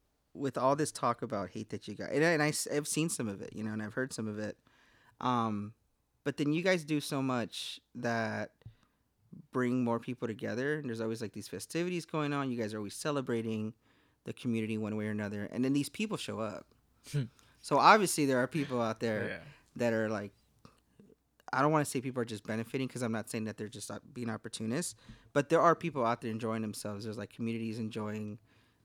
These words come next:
Speaker 1: like, being together.
Speaker 2: Yeah.
Speaker 1: Uh, your shop has kind of become, like, this center for, like, all kinds of events. Like, and when you guys do throw 'em, um, I've been to a few <laughs> where it's like, "Damn, I don't even know where they got all this stuff."
Speaker 2: Yeah.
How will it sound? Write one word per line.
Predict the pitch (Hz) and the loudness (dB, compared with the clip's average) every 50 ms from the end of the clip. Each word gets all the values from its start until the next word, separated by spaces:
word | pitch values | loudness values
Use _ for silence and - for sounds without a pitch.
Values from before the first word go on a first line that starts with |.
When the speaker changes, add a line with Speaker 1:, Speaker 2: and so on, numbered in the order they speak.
| _ _ - | _ _ -8
Speaker 1:
like, | 101 98 95 - _ - - _ _ - - - - 117 | -8 -8 -8 -8 _ -20 -20 _ _ -20 -20 -20 -12 -4
being | - 131 120 117 110 107 | -2 0 0 0 0 -2
together. | - - 107 113 104 101 98 101 - 107 101 - - - - - - - - - | -4 -6 -4 -4 -4 -4 -4 -4 -4 -4 -6 -10 -16 -20 -20 -20 -20 -16 -8 -2
Speaker 2:
Yeah. | 117 | -2
Speaker 1:
Uh, | 113 | 0
your | 113 123 143 139 | 2 4 2 2
shop | - - 135 123 123 - - | 2 2 2 2 2 2 -2
has | 123 113 - - - - | -6 -6 -8 -12 -16 -12
kind | - - 139 156 | -4 -2 0 0
of | 160 | 0
become, | 147 135 - - 131 127 | -2 -4 -4 -2 -2 -2
like, | 127 120 - | -2 -2 -4
this | - 107 - | -6 -6 -6
center | - - 117 107 110 113 110 | -4 -4 -4 -2 -2 -4 -4
for, | - - 110 107 | -4 -6 -6 -6
like, | 104 98 - | -6 -6 -2
all | - 131 135 | 0 0 0
kinds | - - 131 120 113 | 2 0 -4 -2 -2
of | 110 110 | -4 -4
events. | 113 107 113 110 107 107 104 - - - - | -4 -4 -4 -4 -4 -4 -6 -8 -10 -12 -10
Like, | 113 104 - | -10 -10 -6
and | - 117 117 120 | -4 -2 0 0
when | 123 131 131 | 0 0 0
you | 123 120 135 | 0 0 0
guys | 165 196 175 147 117 113 | 2 2 2 2 0 -2
do | 117 127 160 180 | -2 -2 -2 -2
throw | - 117 107 104 104 107 | -2 -4 -4 -4 -4 -4
'em, | 104 104 - - - - - - _ _ - - - - | -6 -8 -12 -16 -20 -20 -20 -20 _ _ -20 -16 -8 -4
um, | 113 110 | -2 0
I've | 110 110 110 | 0 -2 0
been | 135 139 147 | 0 -2 -2
to | 143 - 139 117 | 0 -2 -2 -4
a | 101 | -4
few | - - - 120 123 113 110 | -6 -6 -4 -2 0 0 -2
<laughs> | 110 | -2
where | 104 - - | -4 -2 -2
it's | 143 131 - - - | -2 0 0 0 0
like, | 143 117 - | 0 -2 0
"Damn, | - 147 156 151 143 | 2 2 2 2 2
I | 131 131 | 0 0
don't | 143 151 | 0 0
even | 156 151 151 135 | 0 0 0 0
know | 135 135 127 | 0 0 2
where | 123 123 120 | 2 2 2
they | 117 113 | 2 2
got | 113 120 113 120 | 0 0 0 0
all | 120 113 113 | 0 0 0
this | 113 107 | -2 -2
stuff." | - - 110 110 107 - - | -4 -4 -4 -4 -4 -4 -2
Speaker 2:
Yeah. | 123 104 120 | -2 0 0